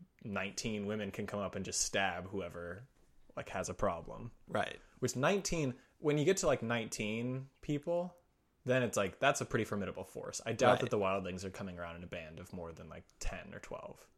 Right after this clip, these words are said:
Speaker 2: Right.
Speaker 1: So nineteen versus ten, that's pretty good odds, I'd say.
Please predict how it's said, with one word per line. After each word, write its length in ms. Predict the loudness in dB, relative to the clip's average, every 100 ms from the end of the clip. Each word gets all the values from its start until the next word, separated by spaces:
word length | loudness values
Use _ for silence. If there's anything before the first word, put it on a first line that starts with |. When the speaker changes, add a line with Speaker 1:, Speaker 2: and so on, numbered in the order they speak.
| _ 0
Speaker 2:
Right. 220 | 2 2 -2 _ -20 _ _ _
Speaker 1:
So 440 | -2 2 2 0 -4 -12 _ _
nineteen 480 | -2 0 0 -2 2
versus 280 | 4 4 0
ten, 240 | -2 -2
that's 140 | -2 -2
pretty 220 | 4 4
good 160 | 4 -2
odds, 480 | -6 -10 -10 -10 -14 _ -16
I'd 180 | -12
say. 200 | -10 -10